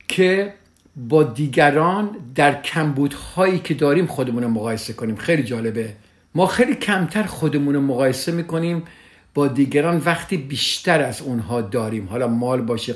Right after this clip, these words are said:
قدرت باشه، مقام باشه، هر چی می‌خواید صداش کنید، خیلی کمتر ما می‌کنیم. یعنی اون، اه، اسکیلایی که داریم، اون، اه، قدرتایی که ما داریم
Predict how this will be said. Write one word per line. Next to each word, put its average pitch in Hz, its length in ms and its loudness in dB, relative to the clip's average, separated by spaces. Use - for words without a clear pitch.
قدرت 113 420 -4
باشه، 110 480 -6
مقام 123 440 -2
باشه، 120 320 0
هر 123 220 -4
چی - 180 -4
می‌خواید 110 440 -4
صداش 110 340 -4
کنید، 156 360 -2
خیلی 269 260 2
کمتر 147 560 2
ما 131 360 2
می‌کنیم. 127 440 0
یعنی 185 380 6
اون، 247 340 4
اه، 131 500 6
اسکیلایی 175 560 4
که 185 160 -2
داریم، 123 440 2
اون، 160 340 2
اه، 123 420 -6
قدرتایی 139 480 2
که 175 140 -2
ما 135 160 4
داریم 143 500 2